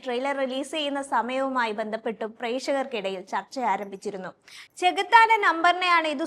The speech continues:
സൂചിപ്പിക്കുന്നതെന്നും അതല്ല ബൈബിൾ വചനവുമായി ബന്ധപ്പെട്ടാണ് ഈ സമയം എന്നുമൊക്കെയുള്ള തിയറികൾ എത്തുകയും ചെയ്തു. എന്നാൽ ട്രെയിലർ അർദ്ധരാത്രി എത്തിയത് അണിയറ പ്രവർത്തകർ ഒരുക്കിയ ഒരു മിഡ്നൈറ്റ് സർപ്രൈസ് അല്ല. ട്രെയിലർ ലീക്ക് ആയതോടെ ഗത്യന്തരമില്ലാതെ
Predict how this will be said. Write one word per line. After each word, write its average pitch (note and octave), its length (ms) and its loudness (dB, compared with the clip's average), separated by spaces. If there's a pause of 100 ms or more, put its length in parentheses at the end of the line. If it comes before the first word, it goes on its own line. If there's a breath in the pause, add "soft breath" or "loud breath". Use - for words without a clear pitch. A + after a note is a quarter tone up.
സൂചിപ്പിക്കുന്നതെന്നും C4 920 -4 (180)
അതല്ല E4 240 4 (260)
ബൈബിൾ C4+ 340 2 (100)
വചനവുമായി D#4+ 640 0
ബന്ധപ്പെട്ടാണ് C4+ 400 -2 (380)
ഈ - 20 -2 (160)
സമയം C4 380 0
എന്നുമൊക്കെയുള്ള B3 580 -2 (180)
തിയറികൾ B3 460 -2 (140)
എത്തുകയും G#3+ 440 -8
ചെയ്തു. F#3 220 -8 (440 loud breath)
എന്നാൽ C5 200 4 (100)
ട്രെയിലർ F#4+ 400 4 (200)
അർദ്ധരാത്രി E4 680 2
എത്തിയത് C4 320 0 (160)
അണിയറ C4 340 -2
പ്രവർത്തകർ C#4+ 600 -2
ഒരുക്കിയ A#3+ 340 -4 (200)
ഒരു G4+ 120 0 (100)
മിഡ്നൈറ്റ് C#4 480 -6
സർപ്രൈസ് G#3+ 520 -2
അല്ല. F#3 100 -4 (420 loud breath)
ട്രെയിലർ D#4+ 340 2 (180)
ലീക്ക് D4+ 380 2
ആയതോടെ C#4 420 2 (120)
ഗത്യന്തരമില്ലാതെ D#4+ 920 2